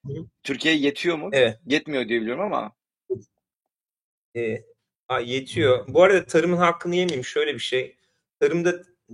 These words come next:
Speaker 1: tarım çok katma değer yaratıyor. Ama Türkiye çok daha fazlasını yaratabilir. O anlamda diyorum yani.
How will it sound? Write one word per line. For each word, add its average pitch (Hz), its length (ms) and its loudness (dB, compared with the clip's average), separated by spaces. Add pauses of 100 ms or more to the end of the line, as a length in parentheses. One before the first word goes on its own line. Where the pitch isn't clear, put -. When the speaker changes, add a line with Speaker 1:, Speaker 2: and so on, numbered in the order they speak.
Speaker 1:
tarım 170 220 2
çok - 200 -4
katma 123 280 -2
değer 110 200 4
yaratıyor. 104 520 -2 (100)
Ama 147 240 -4 (100)
Türkiye 156 580 -2 (260)
çok - 240 -4
daha 139 120 4
fazlasını 131 520 -4
yaratabilir. 123 520 -2
O 80 80 -4
anlamda 123 500 -2
diyorum 98 300 -4
yani. 90 280 -8